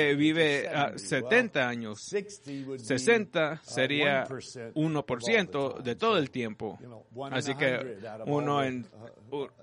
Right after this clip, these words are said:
Speaker 1: of
Speaker 2: uno en
Speaker 1: all the
Speaker 2: cien de
Speaker 1: allotments of
Speaker 2: toda,
Speaker 1: time.
Speaker 2: de
Speaker 1: So,
Speaker 2: todo el tiempo, de
Speaker 1: and
Speaker 2: todo el
Speaker 1: yet in
Speaker 2: tiempo
Speaker 1: each
Speaker 2: completo de los seis mil
Speaker 1: one percent
Speaker 2: años.
Speaker 1: time
Speaker 2: Entonces,
Speaker 1: frame,
Speaker 2: cada, eh,
Speaker 1: it
Speaker 2: por ciento
Speaker 1: contains
Speaker 2: del
Speaker 1: many,
Speaker 2: tiempo
Speaker 1: many,
Speaker 2: contiene
Speaker 1: many
Speaker 2: muchas,
Speaker 1: lives
Speaker 2: muchas,
Speaker 1: that
Speaker 2: muchas vidas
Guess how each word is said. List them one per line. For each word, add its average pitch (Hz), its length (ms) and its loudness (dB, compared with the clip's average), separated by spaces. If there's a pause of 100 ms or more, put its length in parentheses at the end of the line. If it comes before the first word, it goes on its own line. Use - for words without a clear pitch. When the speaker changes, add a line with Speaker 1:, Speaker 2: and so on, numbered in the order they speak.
(340)
Speaker 1:
of 131 80 -6
Speaker 2:
uno 156 180 0
en 135 80 0
Speaker 1:
all 139 60 -2
the 214 60 2
Speaker 2:
cien 180 240 6
de 143 40 -4
Speaker 1:
allotments 131 200 0
of 123 60 -8
Speaker 2:
toda, 160 460 4
Speaker 1:
time. 123 240 -12
Speaker 2:
de 139 100 -4
Speaker 1:
So, - 60 -10
Speaker 2:
todo 160 120 6
el 143 100 2
tiempo, 135 460 -2
de 139 180 -4
Speaker 1:
and 139 60 -2
Speaker 2:
todo 156 120 4
el 143 60 4
Speaker 1:
yet - 40 -8
in - 40 -12
Speaker 2:
tiempo 156 640 2
Speaker 1:
each - 300 -18
Speaker 2:
completo 131 680 0
de 127 120 -4
los 127 160 0
seis 127 160 0
mil 131 180 -2
Speaker 1:
one 120 80 0
percent 117 140 -4
Speaker 2:
años. 170 240 -6
Speaker 1:
time - 100 -20 (420)
Speaker 2:
Entonces, 151 380 0
Speaker 1:
frame, 143 140 -8
Speaker 2:
cada, 151 480 4 (180)
eh, 139 120 -6
Speaker 1:
it 151 60 -10
Speaker 2:
por 143 160 -2
ciento 190 340 4
Speaker 1:
contains 143 100 2
Speaker 2:
del 127 140 2
Speaker 1:
many, 160 100 -6
Speaker 2:
tiempo 185 460 4
Speaker 1:
many, 202 140 -6
Speaker 2:
contiene 170 520 2
Speaker 1:
many 151 100 0
Speaker 2:
muchas, 196 320 4
Speaker 1:
lives 139 160 0
Speaker 2:
muchas, 147 400 0
Speaker 1:
that 147 100 -4
Speaker 2:
muchas 185 340 0
vidas 127 440 -2